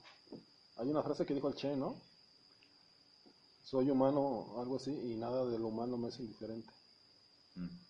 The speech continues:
Speaker 1: Es eso.
Speaker 2: Sí,
Speaker 1: Ay,
Speaker 2: qué
Speaker 1: es
Speaker 2: lástima que no lo hayan mencionado cuando se fue al Congo.
Speaker 1: ¿Cómo?
Speaker 2: No, que no lo hayan mencionado cuando se fue al Congo, no sé en qué años.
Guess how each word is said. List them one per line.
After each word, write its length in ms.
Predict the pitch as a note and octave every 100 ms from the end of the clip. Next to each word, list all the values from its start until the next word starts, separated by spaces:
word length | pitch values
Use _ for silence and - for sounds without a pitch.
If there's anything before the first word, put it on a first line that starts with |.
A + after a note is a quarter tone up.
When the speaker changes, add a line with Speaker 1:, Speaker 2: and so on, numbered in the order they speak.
| - _ - _ -
Speaker 1:
Es 120 | -
eso. 320 | A#2 - D3 - - - - _ _ _ _
Speaker 2:
Sí, 120 | -
Speaker 1:
Ay, 40 | F#2+
Speaker 2:
qué 240 | F#2+ G2
Speaker 1:
es 40 | F#2
Speaker 2:
lástima 420 | F#2 F2+ G#2 G2
que 120 | F#2+
no 180 | F#2 F#2
lo 280 | G2 F#2 E2+ - - - - - _ -
hayan 240 | F#2+ G2
mencionado 560 | G2+ F2 F2+ F2+ F#2+ F2+ E2+ -
cuando 180 | - E2+
se 100 | F#2+
fue 140 | F#2 F#2+
al 100 | F#2
Congo. 260 | F#2+ F#2 F#2 - - - - - _ - - - - _ - - _ _
Speaker 1:
¿Cómo? 420 | C3 A#3 - - - - - - - -
Speaker 2:
No, 260 | F2+ G2
que 80 | F2+
no 80 | F2+
lo 60 | G2
hayan 140 | G#2+
mencionado 420 | G#2+ G#2 F#2+ G#2
cuando 180 | A#2 A2
se 100 | G2+
fue 140 | G#2+
al 60 | G#2
Congo, 240 | G#2+ A2
no 120 | F#2+ F#2+
sé 120 | A2
en 80 | G#2
qué 100 | A2+
años. 360 | A2+ A#2+ -